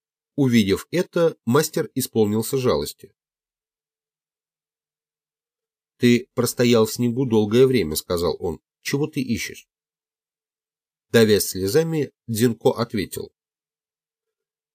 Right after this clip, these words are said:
"Я прошу только об одном, чтобы мастер соблаговолил милостиво открыть врата сладкой росы и спас всех живущих существ".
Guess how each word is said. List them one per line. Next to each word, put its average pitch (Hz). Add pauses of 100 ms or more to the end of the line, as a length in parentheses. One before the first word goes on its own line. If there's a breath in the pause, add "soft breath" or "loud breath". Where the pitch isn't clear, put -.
(100)
"Я 190
прошу 196
только 175
об 165
одном, 156
чтобы 117
мастер 120
соблаговолил 120 (100)
милостиво 139
открыть 143
врата 117 (320)
сладкой 117
росы - (840)
и 127
спас -
всех 123
живущих 104
существ". -